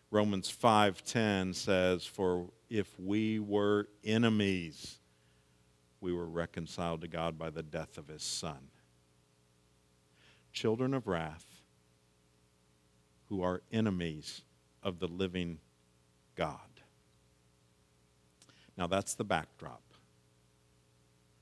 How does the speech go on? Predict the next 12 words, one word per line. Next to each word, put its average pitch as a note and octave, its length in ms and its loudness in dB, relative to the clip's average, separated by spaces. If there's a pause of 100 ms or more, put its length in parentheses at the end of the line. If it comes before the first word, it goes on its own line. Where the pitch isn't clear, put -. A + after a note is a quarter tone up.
(640)
That's G2+ 320 4
what G#2 180 0
we G#2 160 -2
were. E2+ 320 -4 (800)
And G2 100 -2
of F2 100 -2
course, G#2+ 300 4
Ephesians F#2+ 580 -2
fleshes F#2+ 600 -2
that F#2+ 240 0
out, F#2 320 2
and E2+ 240 -6